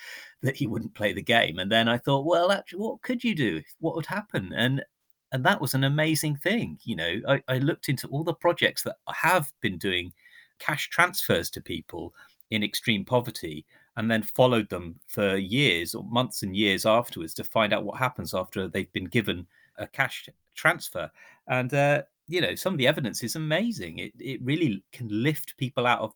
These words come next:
poverty, a, a one-off cash transfer. It turns out with a trillion dollars, you could, you could pretty much lift up all the people at the lo-, on the lowest rung of poverty in the world out of extreme poverty, which is, um, <sighs> just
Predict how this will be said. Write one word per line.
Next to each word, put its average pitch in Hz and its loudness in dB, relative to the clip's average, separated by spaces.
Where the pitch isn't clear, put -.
poverty, 156 -2
a, 113 -2
a 113 -2
one-off 123 -2
cash - -8
transfer. 147 -4
It 127 -6
turns 151 2
out 135 8
with 107 2
a 107 0
trillion 123 2
dollars, 110 0
you 123 0
could, 117 0
you 135 0
could - -4
pretty 151 0
much - 0
lift 131 0
up - 2
all 208 4
the 165 4
people 151 -2
at 65 -4
the 113 2
lo-, 127 4
on 120 2
the 120 0
lowest 120 2
rung 120 4
of 98 -4
poverty 120 -2
in 85 -4
the 90 -8
world 87 0
out 117 2
of 110 -8
extreme 101 -2
poverty, - 0
which 120 2
is, 117 4
um, 123 6
<sighs> - -6
just - 0